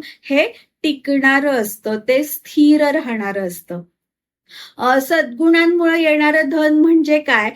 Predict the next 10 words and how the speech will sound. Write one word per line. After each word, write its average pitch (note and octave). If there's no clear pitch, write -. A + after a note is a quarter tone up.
तर C4+
ज्या C#4+
धनाचं C4
अधिष्ठान A#3+
हे B3
शुद्ध A#3+
आहे C#4+
असं B3
धन. G#3+
यातून C4+